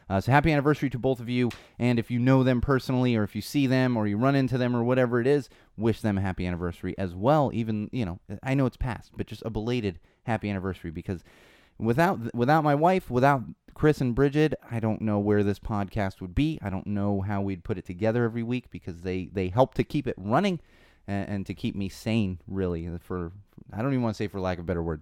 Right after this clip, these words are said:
They, they help to keep me sane. Otherwise, this, I would be completely insane, more insane than, uh, than I already am. All right, uh, man. Beer this week. Ooh, ooh.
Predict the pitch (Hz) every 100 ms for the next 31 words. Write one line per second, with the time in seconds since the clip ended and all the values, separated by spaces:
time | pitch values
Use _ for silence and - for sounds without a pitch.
0 | - 113 127 104 110 113 104 - 107 101
1 | - - 113 92 - 110 110 87 - _
2 | _ _ - 95 98 98 90 82 92 90
3 | - - 90 87 80 90 78 87 90 131
4 | 95 90 82 85 82 110 113 95 95 90
5 | 85 82 78 78 80 80 _ _ _ _
6 | - 131 180 220 240 135 - _ - -
7 | - - 160 131 - - 127 131 - -
8 | 101 104 92 80 _ _ _ _ _ _
9 | _ - _ 147 151 135 - 123 107 -
10 | - - 120 120 92 - - _ _ 104
11 | 92